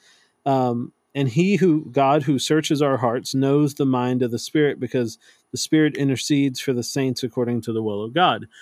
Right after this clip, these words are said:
So this is high religious wording as far as, like, this is the stuff that gets people,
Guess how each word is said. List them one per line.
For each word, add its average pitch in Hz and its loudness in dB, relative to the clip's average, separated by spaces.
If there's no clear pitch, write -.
So 202 4
this 285 4
is 294 2
high 180 6
religious 135 0
wording 117 -2
as 131 -4
far 139 0
as, 127 0
like, 120 -2
this 175 2
is 170 0
the 135 0
stuff 131 -2
that 110 -4
gets 123 -4
people, 113 -2